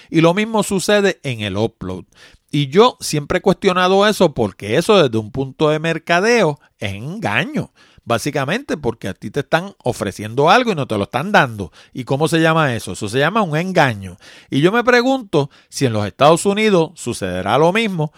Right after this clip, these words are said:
o si en América Latina sucederá lo mismo o en España. Así que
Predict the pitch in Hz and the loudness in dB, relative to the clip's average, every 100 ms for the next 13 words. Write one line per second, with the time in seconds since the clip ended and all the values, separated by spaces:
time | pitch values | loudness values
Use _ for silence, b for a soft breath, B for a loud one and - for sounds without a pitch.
0 | b b 196 233 220 156 120 117 139 151 | b b 4 4 2 -2 -2 0 0 2
1 | 160 165 196 196 151 156 _ - 135 - | 2 2 0 0 -2 -4 _ -8 -6 -2
2 | 107 98 98 135 156 196 190 160 117 104 | -2 -2 0 0 0 -2 0 0 0 -6
3 | - - 104 120 98 - b b - 127 | -12 -8 -6 -6 -8 -16 b b -6 -4
4 | 202 226 - | 0 -2 -2